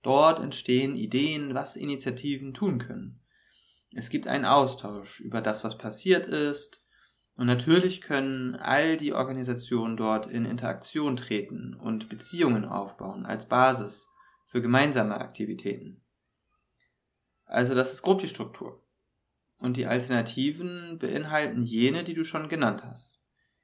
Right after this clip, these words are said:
Wir haben Fallstudien zu etwa zwanzig Gemeinschaften aus der ganzen Welt und ihrer Resilienz in der covid-Pandemie gemacht. Und jetzt gerade arbeiten wir an einer Sammlung von Beispielen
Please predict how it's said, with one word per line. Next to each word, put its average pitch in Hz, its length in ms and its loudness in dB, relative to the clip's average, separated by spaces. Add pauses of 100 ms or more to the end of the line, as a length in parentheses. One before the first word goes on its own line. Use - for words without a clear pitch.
(240)
Wir 120 180 0
haben 120 300 6
Fallstudien 139 920 0
zu 120 400 4
etwa 107 460 2
zwanzig 180 420 -2
Gemeinschaften 120 640 -2
aus 117 200 -6
der 107 180 0
ganzen 120 480 -2
Welt 143 480 -2 (220)
und 180 220 -2
ihrer 147 360 -4
Resilienz 120 640 0
in 127 140 -2
der 131 100 0
covid-Pandemie 98 720 0
gemacht. - 400 -12 (920)
Und 117 160 0
jetzt 190 220 4
gerade 175 540 0
arbeiten 143 320 6
wir 139 80 0
an 135 100 0
einer 135 240 0
Sammlung 117 360 2
von 143 200 -8
Beispielen 117 720 0